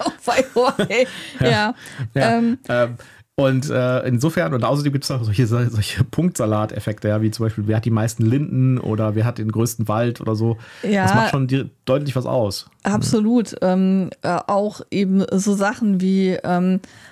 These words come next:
Speaker 1: der Marder, der dann eben zählt, wie viele Bäume hast du komplett, also wo hast du alle vier Seiten des Baumes belegt. Ähm, äh, wenn du da einen von hast, dann zählen die einmal, hast du aber schon zwei Marder, dann zählt jeder Baum zweimal. Also da macht es dann umso mehr Sinn,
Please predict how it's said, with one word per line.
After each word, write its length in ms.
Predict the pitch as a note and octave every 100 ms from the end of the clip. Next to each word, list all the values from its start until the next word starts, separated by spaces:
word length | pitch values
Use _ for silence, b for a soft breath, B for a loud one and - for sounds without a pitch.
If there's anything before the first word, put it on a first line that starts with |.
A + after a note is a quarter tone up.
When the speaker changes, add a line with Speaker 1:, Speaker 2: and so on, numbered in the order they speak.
| B -
Speaker 1:
der 280 | G3+ G#3
Marder, 520 | G3+ F3+ G3 B3 A3+ G#3+
der 160 | G3+
dann 220 | G3 G3
eben 360 | - G3+ G3 G3
zählt, 420 | - G3+ G3+ A3+
wie 100 | G#3
viele 260 | - G#3 G3+
Bäume 360 | F3+ G3 G3+
hast 240 | G3+ G3+ G3+
du 40 |
komplett, 460 | - F#3+ F#3 A3 -
also 220 | F3+ F3+
wo 160 | G3+ G#3+
hast 200 | G3+ -
du 40 |
alle 240 | - G#3 G#3+
vier 220 | - G#3+
Seiten 420 | F#3+ F#3+ A3 G#3
des 180 | F#3+ -
Baumes 420 | F3+ F#3 F#3+ F#3
belegt. 600 | - F#3+ A#3+ A3 - - B B B B -
Ähm, 440 | F#3 F#3 F#3 F#3 -
äh, 140 | - - -
wenn 460 | B2+ - F3 G3+
du 60 | G3
da 160 | F#3+
einen 260 | - G3+ A#3+
von 260 | C4 B3 B3+
hast, 460 | A#3 C#4 - -
dann 220 | - F#3 F#3+
zählen 320 | - G3 G3
die 120 | F#3
einmal, 420 | D#3+ F3+ A3 A#3
hast 180 | G#3 G#3+
du 40 |
aber 160 | G3 F#3+
schon 200 | - F3+
zwei 260 | - E3+ F#3+
Marder, 340 | A3 A#3 B3
dann 180 | A3 F#3+
zählt 280 | - G3 G3
jeder 200 | G3+ G3
Baum 220 | G3 F#3+
zweimal. 600 | - G#3 A#3+ G#3+ D3+ D3
Also 380 | - F3 E3+ F3
da 140 | F3
macht 200 | F3 F#3+ G3+
es 100 | -
dann 180 | F#3
umso 380 | F3+ B3+ A#3+ G3+
mehr 340 | F#3+ F#3 G#3 A3+
Sinn, 320 | A#3 A#3